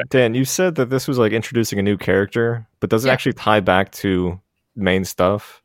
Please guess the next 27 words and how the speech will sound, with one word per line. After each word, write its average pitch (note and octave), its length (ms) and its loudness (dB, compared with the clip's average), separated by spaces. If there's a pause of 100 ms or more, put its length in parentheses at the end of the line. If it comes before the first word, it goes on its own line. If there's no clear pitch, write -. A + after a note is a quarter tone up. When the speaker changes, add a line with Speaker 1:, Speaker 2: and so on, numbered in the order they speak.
(220)
Speaker 1:
as A#2 100 -4
far A#2+ 180 4
as A#2 80 -2
Speaker 2:
Mm. B2 40 -6
Speaker 1:
you B2 60 -2
know? A#2+ 300 -4 (1600)
Like, G#2+ 140 0
is A#2 60 2
Speaker 2:
I C3+ 40 0
Speaker 1:
it C#3+ 40 0
Speaker 2:
don't B2 140 -2
Speaker 1:
in A#2 140 0
universe A2 440 0
still? B2+ 380 -2 (420)
Speaker 2:
Yes. C3+ 560 -6 (1200)
I'll B2 100 0
say C#3+ 140 -2
yes. - 300 -8 (320)
Speaker 1:
Okay. F2+ 180 -2 (320)
Speaker 2:
This B2+ 240 -4
game C3+ 360 -2
definitely C3 320 -2
takes C3+ 200 -4
place B2 240 -2
after A2 240 -2
Yakuza G2+ 420 -4
Six. - 400 -14